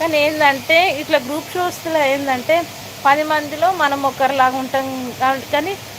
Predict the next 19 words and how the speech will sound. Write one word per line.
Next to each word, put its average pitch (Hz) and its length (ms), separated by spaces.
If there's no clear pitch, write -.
ఆ 277 160
ఒక్కరిగా 339 580
మనం 302 320
యూనిక్‌గా 349 380
కనబడడం 277 680
ఒక 277 200
హైలైట్ 247 560
అనమాట. 220 440
ఆ, 247 420
జనరల్గా 320 640
ఎవరైనా 269 760
ఇట్లా 254 540
ఇదంతా 262 360
మేము 302 220
మాట్లాడుతుంటే 254 800
మీకు 262 240
అందరికీ 240 400
కొత్తగా 233 440
అనిపిస్తుండొచ్చు, 220 760